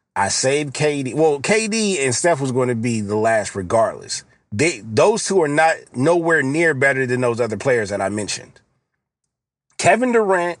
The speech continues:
and Stephen Curry is nowhere near as, as great or as dominant as Kobe, M J, Ste-, um, Shaq, and, uh, and Bron, right?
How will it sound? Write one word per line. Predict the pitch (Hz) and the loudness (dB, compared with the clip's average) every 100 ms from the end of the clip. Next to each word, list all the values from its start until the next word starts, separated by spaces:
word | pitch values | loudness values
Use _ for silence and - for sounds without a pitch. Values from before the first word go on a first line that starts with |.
| - | -6
and | 120 | -2
Stephen | 165 147 131 | 0 0 0
Curry | 156 147 | 0 0
is | 113 | 0
nowhere | 123 156 156 131 | 0 0 2 0
near | 110 131 190 190 151 | 0 0 2 2 2
as, | 107 107 101 - - _ - | 0 -2 -4 -12 -20 _ -4
as | 117 110 | -2 -2
great | 90 117 165 | 0 0 2
or | 127 131 | 2 2
as | 117 101 | 0 -4
dominant | 92 143 165 120 90 78 - _ _ _ _ - | 0 2 2 -2 -8 -14 -20 _ _ _ _ -2
as | 113 98 | -2 -2
Kobe, | - 156 151 135 127 | 0 0 0 -2 -4
M | - 127 120 | -2 -2 -2
J, | 101 107 98 101 _ _ - | -2 -4 -4 -8 _ _ -10
Ste-, | - - 127 113 | -4 0 0 2
um, | 113 107 98 87 80 85 _ _ _ _ _ _ _ _ _ - | 2 2 -2 -6 -12 -20 _ _ _ _ _ _ _ _ _ -10
Shaq, | - - 156 135 117 - | -6 0 2 2 -2 -6
and, | 107 107 | -6 -2
uh, | 101 95 92 85 82 90 _ _ _ _ _ _ _ _ _ _ _ _ _ _ | 0 0 -2 -4 -8 -14 _ _ _ _ _ _ _ _ _ _ _ _ _ _
and | 113 110 | -4 2
Bron, | 127 107 80 78 - _ _ _ | 2 0 -4 -14 -20 _ _ _
right? | 101 117 135 | 0 0 0